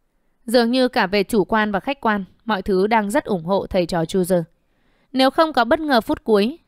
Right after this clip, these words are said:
trong trận đấu hôm nay, hàng thủ U hai hai Việt Nam sẽ gồm thủ môn Văn Chuẩn và bộ ba trung vệ Tiến Long, Quang Thịnh, Tuấn Tài. Minh Trọng và Văn Cường sẽ lên công về thủ ở hai biên với nguyên tắc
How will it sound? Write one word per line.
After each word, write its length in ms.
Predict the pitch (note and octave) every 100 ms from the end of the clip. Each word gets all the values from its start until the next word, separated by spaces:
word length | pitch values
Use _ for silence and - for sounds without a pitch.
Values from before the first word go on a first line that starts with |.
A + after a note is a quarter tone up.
| -
trong 200 | C4+ A#3+
trận 180 | A#3 G3+
đấu 120 | G3
hôm 220 | G#3+ A3
nay, 200 | A3 G3+ - _ _
hàng 240 | A#3+ A3
thủ 200 | B3 G3
U 140 | A3+
hai 180 | A#3 A3+
hai 180 | A3+ G#3+
Việt 200 | G3+ F#3
Nam 280 | G3+ G3+ G3
sẽ 200 | - B3
gồm 240 | A#3+ F#3+
thủ 160 | G#3 E3+
môn 200 | G3+ G3+
Văn 200 | G#3 G3
Chuẩn 180 | G#3+ D#3+ _ _ -
và 180 | G#3
bộ 200 | G3 G#3
ba 180 | G3+ G#3
trung 220 | G3+ A3
vệ 200 | G3+ G#3 - -
Tiến 240 | F#3+ G#3+
Long, 200 | A3 F#3+ - -
Quang 220 | G#3+ G#3
Thịnh, 180 | A3+ - _
Tuấn 180 | - F#3
Tài. 240 | B3 G3 D#3+ _ _ _ _
Minh 240 | - D4+ D4+
Trọng 220 | D4+ A#3
và 120 | A#3
Văn 220 | A3 C4
Cường 280 | B3 A#3 G3+
sẽ 180 | G3+ -
lên 260 | C4 B3+ A#3+
công 240 | B3 A3+
về 180 | G#3+ F#3
thủ 200 | G#3 E3+
ở 100 | F3
hai 180 | F#3+ G3+
biên 220 | G3+ F#3 - _ -
với 140 | G3+
nguyên 220 | A#3 A#3
tắc 180 | C4 C#4